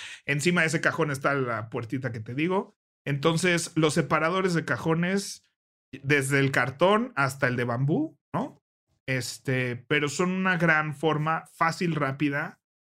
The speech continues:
de darle orden a, a tus espacios y categorizar,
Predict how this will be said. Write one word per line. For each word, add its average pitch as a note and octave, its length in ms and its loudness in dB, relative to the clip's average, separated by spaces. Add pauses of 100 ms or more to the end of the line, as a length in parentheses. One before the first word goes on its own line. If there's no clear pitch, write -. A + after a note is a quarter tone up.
(340)
de C3 260 4
darle D3 380 2
orden C3+ 480 0
a, A#2 200 -6
a B2 120 -6
tus - 220 -8
espacios D3 640 -4
y - 20 -2
categorizar, A#2+ 800 -4